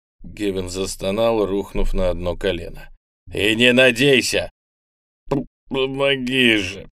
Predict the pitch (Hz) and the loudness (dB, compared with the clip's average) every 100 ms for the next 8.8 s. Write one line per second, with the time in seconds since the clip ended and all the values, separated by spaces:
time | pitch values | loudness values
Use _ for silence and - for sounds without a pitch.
0 | _ - 120 127 135 139 135 151 143 - | _ -12 -6 -2 0 0 2 2 0 -2
1 | - 120 139 147 120 - 117 127 - 151 | -2 0 2 0 0 -4 -4 -4 -4 0
2 | 151 135 110 62 50 - _ _ _ - | 2 2 0 -10 -14 -18 _ _ _ -10
3 | 98 107 - 120 117 117 123 120 104 127 | -6 -6 0 0 2 4 4 4 2 0
4 | 104 - _ _ _ _ _ _ _ - | -2 -4 _ _ _ _ _ _ _ -12
5 | - 202 190 156 117 - 151 110 98 143 | -4 -2 0 0 -2 -2 0 0 -2 -2
6 | 175 139 147 139 139 117 98 92 95 92 | -4 -2 -2 -2 -4 -2 -2 -2 -2 0
7 | 90 151 160 147 127 95 87 113 107 104 | 0 0 -2 -2 -4 -4 -4 -2 -2 -2
8 | 104 101 - 98 82 - - | -2 -4 -6 -6 -6 -12 -20